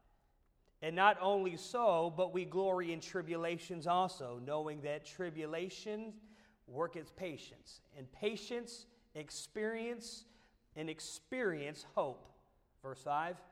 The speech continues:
"And hope maketh not ashamed, because the love of God is shed abroad in our hearts by the Holy Ghost, which is given unto us." Father, I thank you for tonight. I thank you, Lord, for this opportunity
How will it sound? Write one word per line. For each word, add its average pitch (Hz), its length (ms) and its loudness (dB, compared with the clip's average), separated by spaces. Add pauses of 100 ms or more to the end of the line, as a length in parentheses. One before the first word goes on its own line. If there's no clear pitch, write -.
(600)
"And 160 140 -4
hope 269 400 6
maketh 208 440 0
not 180 340 6
ashamed, 185 540 -2
because 165 360 -2
the 147 120 -2
love 175 340 2
of 196 200 -6
God 151 320 6
is 131 140 -4
shed 190 320 0
abroad 160 360 4
in 147 80 -6
our 170 140 0
hearts 147 400 2 (480)
by 185 340 10
the 190 160 4
Holy 190 360 2
Ghost, 139 640 -4 (500)
which 135 240 -10
is 127 140 -12
given 127 320 -8
unto 120 260 -12
us." 113 340 -6
Father, 202 440 4
I 147 80 0
thank 151 340 -10
you 147 80 -10
for 131 200 -12
tonight. 127 460 -8 (380)
I 165 140 -4
thank 175 280 -8
you, 165 100 -6
Lord, 151 260 -4
for 143 120 -12
this 131 180 -10
opportunity 127 1000 -8